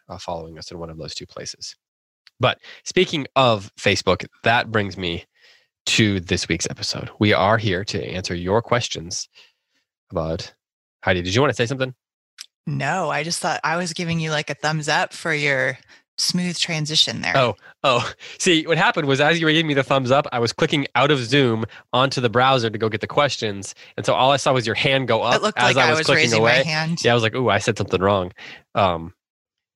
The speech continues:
Speaker 1: but okay,
Speaker 2: Yeah.
Speaker 1: let's, <laughs> let's get into some of these questions then. Uh, there's plenty of them,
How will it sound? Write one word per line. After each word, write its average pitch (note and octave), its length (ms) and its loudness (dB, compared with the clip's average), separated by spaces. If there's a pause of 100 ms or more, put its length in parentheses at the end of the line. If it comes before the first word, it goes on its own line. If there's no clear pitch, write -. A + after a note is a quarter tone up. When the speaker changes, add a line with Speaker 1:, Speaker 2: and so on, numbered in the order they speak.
(280)
Speaker 1:
but A#2 220 4
okay, C#3+ 180 4
Speaker 2:
Yeah. A#2 80 2
Speaker 1:
let's, - 280 0
<laughs> - 140 4
let's C3+ 160 4
get D#3+ 160 2
into C3 140 2
some B2 160 2
of A2 40 0
these A2 140 -4
questions G2+ 400 0
then. E2+ 180 -4 (800)
Uh, G2 240 4
there's G#2 140 -4
plenty A2 300 2
of F#2+ 120 0
them, G#2 320 -2